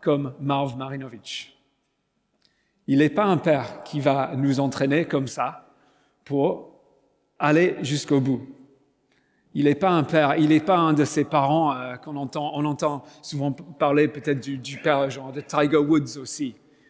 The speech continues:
qui lui a fait faire des... Il a, il a dû faire, je sais pas combien de strokes, tirs au golf, avant qu'il pouvait manger tous les soirs. Des choses comme ça. Dieu, il n'est pas comme ça.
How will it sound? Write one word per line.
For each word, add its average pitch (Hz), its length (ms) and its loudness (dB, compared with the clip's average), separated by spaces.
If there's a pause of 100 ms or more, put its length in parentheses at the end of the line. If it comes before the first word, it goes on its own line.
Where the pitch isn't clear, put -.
(180)
qui 139 100 -6
lui 139 140 4
a 123 40 2
fait 135 200 -6
faire 147 240 -2
des... 120 320 -10 (680)
Il 135 140 0
a, 131 140 0
il 139 120 4
a 135 60 2
dû 135 160 -2
faire, 135 460 -2 (100)
je 131 140 -4
sais 139 120 -6
pas 147 140 -4
combien 147 380 0
de 120 400 -4 (1080)
strokes, - 640 -12 (1600)
tirs - 540 -10 (240)
au 131 100 -6
golf, 135 460 -8 (340)
avant 143 280 2
qu'il 156 140 -4
pouvait 139 200 2
manger 131 420 -4 (160)
tous - 120 -12
les 131 100 -2
soirs. 117 340 -12 (1080)
Des 147 100 -4
choses 151 220 -2
comme 151 160 -6
ça. 147 260 -8
Dieu, 175 260 0
il 147 120 -4
n'est 143 100 0
pas 156 220 -10
comme 151 220 -6
ça. 135 300 -10